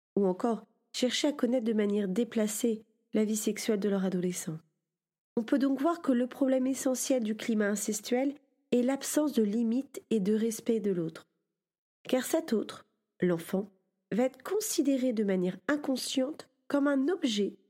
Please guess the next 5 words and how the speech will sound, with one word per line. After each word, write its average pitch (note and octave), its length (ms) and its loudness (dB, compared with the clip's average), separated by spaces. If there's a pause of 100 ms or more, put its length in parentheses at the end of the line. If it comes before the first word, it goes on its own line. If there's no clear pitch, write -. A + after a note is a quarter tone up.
(400)
appartenant A#3 640 0
à A3+ 40 0
un A3 120 0
tout B3 220 0
familial, F3 680 -4